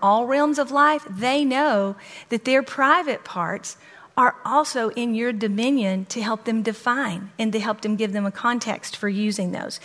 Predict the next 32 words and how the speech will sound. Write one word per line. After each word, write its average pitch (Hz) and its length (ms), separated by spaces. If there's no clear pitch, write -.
And 254 140
so 226 300
we 311 580
want 240 360
to 285 140
know, 196 380
if 226 140
you 254 160
guys 277 260
go 226 160
around 190 400
for 226 240
what 240 480
is 220 220
your 180 80
favorite 247 500
thing 190 420
that 196 220
your 196 80
mom 202 400
made, 180 420
and 208 160
you 208 80
can 214 160
just 208 220
use 214 240
a 196 60
one 202 280
phrase 220 540
or 190 140
just 196 240
one 208 360